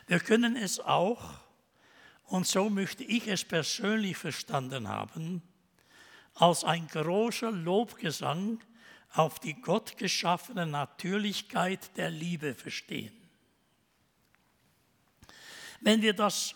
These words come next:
Hohe Lied betrachten, und das sei vorausgesagt, so wollen wir das nicht moralisch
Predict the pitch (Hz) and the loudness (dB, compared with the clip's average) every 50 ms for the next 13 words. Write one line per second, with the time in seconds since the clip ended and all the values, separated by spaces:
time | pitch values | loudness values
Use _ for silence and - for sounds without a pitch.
0 | - - 180 202 226 214 185 185 226 254 247 - - 196 - - - 170 135 107 | -6 0 2 4 4 4 2 2 0 -2 -2 -2 -4 -6 -6 -6 -4 -2 -2 -2
1 | - 123 - - - - 117 113 - - _ _ _ _ _ _ _ _ _ _ | -4 -6 -12 -14 -14 -12 -12 -12 -14 -16 _ _ _ _ _ _ _ _ _ _
2 | _ _ _ _ _ - - - - - - - - _ - - 143 - 160 175 | _ _ _ _ _ -20 -20 -20 -20 -20 -20 -20 -16 _ -8 -6 0 4 4 4
3 | - - - 160 156 - - 165 143 139 143 151 190 180 - - - 233 156 - | 4 2 0 0 -2 -2 -4 -8 -6 -4 -2 -2 -2 -4 -6 -8 -8 -6 -4 -2
4 | 147 143 160 196 - - - - - - - _ _ - - - - - - - | 0 0 0 0 -2 -6 -12 -12 -12 -12 -16 _ _ -20 -20 -20 -20 -20 -16 -8
5 | - - - 175 185 190 214 220 233 233 226 214 226 226 214 - 226 208 160 - | -4 -2 0 0 0 2 2 2 4 2 2 2 0 0 0 0 -2 -2 -2 -2
6 | - 220 202 214 240 - - - - 285 - 214 185 180 175 175 175 180 175 165 | -2 0 2 2 2 2 -2 -8 -12 -8 -4 -2 -2 2 4 4 4 4 2 0
7 | 147 135 120 - | -4 -8 -8 -10